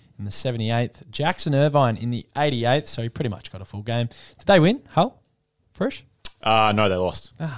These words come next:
Speaker 1: bugger it.
Speaker 2: Yep.
Speaker 1: Anthony Callick in the fifty-sixth minute and Awan Mobile in the seventy-eighth.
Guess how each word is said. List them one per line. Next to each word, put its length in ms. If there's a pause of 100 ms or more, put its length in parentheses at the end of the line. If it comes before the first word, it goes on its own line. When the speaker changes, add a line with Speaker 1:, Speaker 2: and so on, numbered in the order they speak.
Speaker 1:
bugger 220
it. 60
Speaker 2:
Yep. 120 (300)
Speaker 1:
Anthony 380
Callick 340
in 60
the 80
fifty-sixth 760
minute 320
and 140
Awan 520 (240)
Mobile 600
in 160
the 80
seventy-eighth. 840